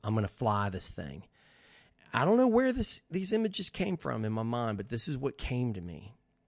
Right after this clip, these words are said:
was, was these pilots being like, the plane's going down,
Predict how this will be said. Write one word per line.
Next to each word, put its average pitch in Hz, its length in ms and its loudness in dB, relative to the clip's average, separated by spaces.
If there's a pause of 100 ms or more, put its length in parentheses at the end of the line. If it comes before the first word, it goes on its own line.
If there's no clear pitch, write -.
(140)
was, 101 400 -2
was 98 240 -8
these 101 160 -6
pilots 113 580 -2
being 104 340 -4
like, 92 320 -4
the - 60 -18
plane's 110 480 -4
going 104 360 -2
down, 92 480 -6